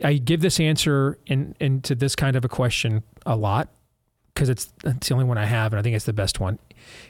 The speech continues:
In general, I, I wouldn't say it's the, it, it's not the only thing, but in general, the best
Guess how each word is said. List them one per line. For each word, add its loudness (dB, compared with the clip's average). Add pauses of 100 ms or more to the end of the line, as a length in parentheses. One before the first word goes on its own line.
(160)
In 2
general, 0 (2250)
I, 0 (140)
I 2
wouldn't 2
say 4
it's 0
the, 2 (100)
it, -2 (440)
it's 0
not 0
the 4
only 4
thing, -4 (680)
but 2
in 2
general, 2
the 2
best 0